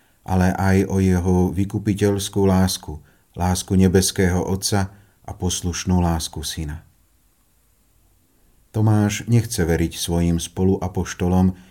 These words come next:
ich svedectvu, ale chce to vidieť na vlastné oči. Chce sa osobne ubezpečiť, že jeho Pán vstal z mŕtvych,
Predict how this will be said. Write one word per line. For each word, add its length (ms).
ich 160
svedectvu, 800
ale 220
chce 260
to 80
vidieť 640
na 160
vlastné 480
oči. 400
Chce 160
sa 240
osobne 480
ubezpečiť, 960
že 160
jeho 240
Pán 480
vstal 320
z 160
mŕtvych, 420